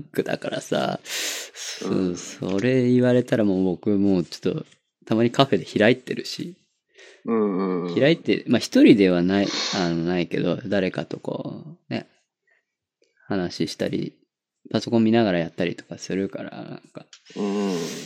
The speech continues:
Speaker 1: ちょっと、うん、あれだけど、まあ、ね、その、たまに何してんのかなって、まあ、見えるじゃん、画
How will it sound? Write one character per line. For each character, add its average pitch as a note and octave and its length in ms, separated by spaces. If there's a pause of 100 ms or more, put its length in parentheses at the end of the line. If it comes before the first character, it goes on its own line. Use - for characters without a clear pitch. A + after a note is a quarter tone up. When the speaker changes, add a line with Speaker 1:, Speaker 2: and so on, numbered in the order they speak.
Speaker 1:
ち - 100
ょ - 20
っ - 20
と、 - 380
う - 20
ん、 F2+ 600 (520)
あ - 60
れ F#2+ 80
だ G2 120
け - 160
ど、 - 420 (1300)
ま F#2 760
あ、 - 160 (180)
ね、 G#2 520 (320)
そ - 200
の、 F#2+ 400 (880)
た C#3+ 100
ま E3+ 160
に E3+ 80
何 F3+ 280
し - 80
て G2+ 160
ん F#2 80
の F2+ 120
か F#2+ 100
な F#2 100
っ F2 40 (260)
て、 F#2 100 (360)
ま - 60
あ、 - 20
見 C3+ 140
え A#3+ 60
る A3+ 100
じ G2 100
ゃ - 40
ん、 - 20 (340)
画 - 80